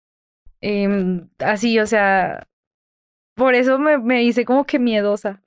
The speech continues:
de tanta cosa así, es como de que, "Ay, no, ya no quiero saber". <laughs> Pero me gusta, o sea, el tema y todo, y platicar de eso, o sea, me súper encanta, pero soy miedosa por, por las cosas que me han pasado.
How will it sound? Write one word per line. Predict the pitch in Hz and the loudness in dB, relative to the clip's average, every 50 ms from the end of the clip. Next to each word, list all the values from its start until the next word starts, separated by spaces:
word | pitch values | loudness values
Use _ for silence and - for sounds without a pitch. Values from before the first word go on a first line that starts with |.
| _ _ _ - | _ _ _ -4
de | 208 220 226 | -2 -2 0
tanta | 220 - 220 214 220 214 247 254 | 0 0 -2 -2 0 -2 -2 0
cosa | - 254 247 254 262 262 | 2 2 2 4 4 2
así, | 262 254 269 254 | 2 2 0 -2
es | 247 - | -2 -2
como | - 262 254 | -2 -2 -2
de | 240 240 | -2 -2
que, | - 240 | -2 -4
"Ay, | 220 - | -4 -4
no, | - - - | -8 -12 -10
ya | - - | -10 -10
no | - 247 254 | -8 -8 -8
quiero | - - - | -8 -10 -10
saber". | - - - - 254 | -8 -8 -4 -4 -4
<laughs> | - 208 214 269 262 - - 285 285 - - - - - - - - _ | -4 0 0 0 0 0 0 0 0 -2 -4 -10 -10 -10 -12 -14 -8 _
Pero | - 240 240 226 226 220 214 208 190 - _ _ _ | 0 2 2 4 4 4 2 0 0 -4 _ _ _
me | - 240 269 269 | 0 2 2 2
gusta, | 254 240 285 339 370 - - 254 | 2 2 2 0 0 0 0 -2
o | 247 | 0
sea, | - 247 226 | 0 0 -2
el | 220 214 | -2 -2
tema | - - 254 269 294 330 339 320 277 | 0 2 2 2 2 2 0 0 0
y | 254 | -2
todo, | - - 254 269 269 294 | 0 2 2 2 4 2
y | 302 262 | 2 0
platicar | 226 - 247 240 233 - - 233 - - 233 226 | 0 0 0 0 0 0 -4 -6 -4 -4 -2 0
de | 247 254 | 0 0
eso, | 269 302 | 2 2
o | 294 | 0
sea, | 311 294 | 2 2
me | 277 262 240 240 | 2 0 0 0
súper | - 240 226 - 240 226 | -2 -4 -2 -2 -2 0
encanta, | 226 226 226 - 277 285 302 330 311 403 427 480 494 - _ _ _ _ _ _ _ _ _ _ _ _ _ _ _ _ _ _ _ | 0 -2 -2 0 0 0 0 0 0 -2 -2 -2 -4 -8 _ _ _ _ _ _ _ _ _ _ _ _ _ _ _ _ _ _ _
pero | - 262 247 240 | 0 2 2 2
soy | 247 254 240 233 | 2 0 0 2
miedosa | 262 269 269 262 269 269 294 285 | 2 2 2 2 2 2 0 -2
por, | 254 - 262 240 247 - | 0 0 -2 -2 -2 -6
por | _ - 247 247 | _ -2 0 2
las | 240 226 226 - | 2 0 0 -2
cosas | 247 233 262 269 269 | -2 0 0 -2 -2
que | - 277 | -2 -2
me | 247 226 | -2 -2
han | 202 208 - | -4 -6 -6
pasado. | 208 220 240 294 320 311 269 220 | -6 -2 0 2 2 2 2 0